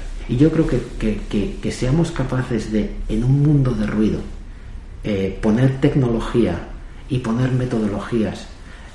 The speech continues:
y poner de alguna forma technicality de gestión me parece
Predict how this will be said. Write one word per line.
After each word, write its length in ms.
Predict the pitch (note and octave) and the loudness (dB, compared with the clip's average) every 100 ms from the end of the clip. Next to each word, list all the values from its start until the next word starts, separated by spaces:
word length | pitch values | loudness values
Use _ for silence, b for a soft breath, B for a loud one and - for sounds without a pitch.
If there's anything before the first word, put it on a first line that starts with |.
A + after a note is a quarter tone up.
| - | -4
y 120 | B2+ | -2
poner 400 | G#2 G#2 A#2+ A#2+ | 0 2 2 0
de 80 | B2 | 0
alguna 280 | A#2+ A#2 | 0 0
forma 520 | G#2+ B2 A2+ G#2+ G#2+ - | -2 -2 0 0 -2 0
technicality 760 | C3 A#2 A2+ G#2 B2+ C3+ C3 A#2+ | 0 2 0 2 4 4 4 2
de 120 | A2 | 0
gestión 460 | A2 G2+ B2+ B2+ C#3 | -2 -4 0 0 -2
me 120 | A2 | -4
parece 420 | G#2 G#2+ - C3 | -2 -2 -2 -2